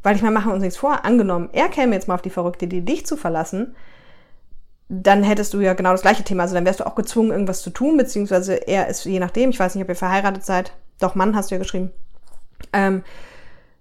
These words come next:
wäre vielleicht noch ein Stück weit irgendwie in der Zahlungspflicht oder so. Aber ich würde alles daran setzen, mir ein eigenes Standbein aufzubauen, am besten natürlich mit etwas, was du liebst, damit's dann auch für dich leicht wird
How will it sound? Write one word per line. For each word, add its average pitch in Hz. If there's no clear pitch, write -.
wäre 196
vielleicht 190
noch 185
ein 190
Stück 202
weit 180
irgendwie 185
in -
der 170
Zahlungspflicht 262
oder 220
so. 233
Aber 190
ich -
würde 220
alles 240
daran 202
setzen, 202
mir 208
ein 262
eigenes 190
Standbein 226
aufzubauen, 247
am 185
besten -
natürlich 220
mit 196
etwas, -
was 165
du 180
liebst, 175
damit's 208
dann 202
auch -
für 202
dich 180
leicht 175
wird 381